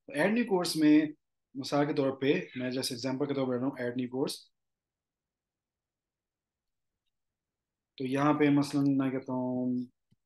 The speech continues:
बिग डेटा एनालिटिक्स Lab semester six sections two। अच्छा, यहाँ पे कुछ teachers के नाम शो नहीं हो रहे, जैसा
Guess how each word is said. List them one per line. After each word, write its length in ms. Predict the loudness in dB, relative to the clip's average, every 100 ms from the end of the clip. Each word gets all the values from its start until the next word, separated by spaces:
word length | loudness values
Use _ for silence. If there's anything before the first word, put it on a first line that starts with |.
| _ _ _ -20 -20 -14
बिग 120 | -10
डेटा 200 | -8 -8
एनालिटिक्स 560 | -8 -8 -10 -14 -18 _ _ _ _ _ _ _ _ _ -14
Lab 420 | -8 -6 -6 -8 _ _ _ _ _ _ _ _ _ _ _ _ _ _
semester 600 | -20 -16 -14 -14 -14 -14
six 560 | -12 -2 -2 -2 -10 -20 _ _ _ _ _ _ _ _ _ _ _ _ _ _
sections 720 | -16 -14 -12 -12 -12 -14 -10
two। 220 | -8 -8 -12 _ _ _ _ _ _ _ _ _ _ _ -20 _ _ _ _ _ _ _ _ _ _ _ _ _ _ _ _ _ _ _ _ _ _ _ _ _ _ _ _ _ _ _ _ -10
अच्छा, 200 | -4 -2
यहाँ 280 | -2 0 0
पे 340 | 4 4 4
कुछ 380 | 2 -6 -10 -6
teachers 320 | -6 -4 -4
के 100 | 0
नाम 240 | 0 2 0
शो 200 | 0 2
नहीं 140 | 4
हो 80 | 2
रहे, 100 | 0
जैसा 520 | -4 -4 -2 -2 -4